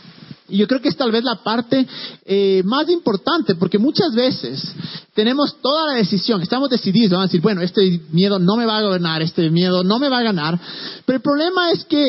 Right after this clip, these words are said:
la falta de preparación hace que fallemos. Y nos lanzamos a la loca, pero no hemos sido preparados. Y obviamente cuando no estamos preparados, nos lanzamos y fallamos,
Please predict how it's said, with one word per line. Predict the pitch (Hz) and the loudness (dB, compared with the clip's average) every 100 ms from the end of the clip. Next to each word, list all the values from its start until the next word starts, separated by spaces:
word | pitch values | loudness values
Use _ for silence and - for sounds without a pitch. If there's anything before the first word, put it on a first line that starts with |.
| - | 0
la | 185 202 | 0 0
falta | - 277 330 349 330 | 0 -2 -2 -2 -2
de | 247 | -2
preparación | 214 180 190 185 175 240 247 | -2 -2 -2 -2 0 0 0
hace | 247 262 | -2 -4
que | 254 202 | -4 -4
fallemos. | 156 254 262 127 - - - - - - - | 0 0 0 -2 -8 -16 -20 -20 -20 -8 2
Y | 208 | 2
nos | 254 | 2
lanzamos | 226 311 349 330 | 0 0 0 0
a | |
la | 277 240 | 2 0
loca, | 302 240 | 0 -2
pero | 202 208 | -2 0
no | 240 | 2
hemos | 302 - | 2 0
sido | - 254 302 | 0 2 0
preparados. | - 233 208 165 214 370 254 - - - - - - - 180 | 0 0 0 -2 0 2 0 -2 -14 -16 -20 -18 -18 -4 2
Y | 262 | 2
obviamente | 320 277 294 262 | 2 0 0 -2
cuando | - 226 196 190 - | 0 0 2 0 0
no | 180 | 0
estamos | 254 330 349 | 0 0 0
preparados, | 277 233 208 180 170 | -2 -2 -2 0 0
nos | 185 | 0
lanzamos | 180 175 156 302 311 214 | 0 0 0 0 0 0
y | 175 | 0
fallamos, | 170 208 254 180 | 0 0 0 0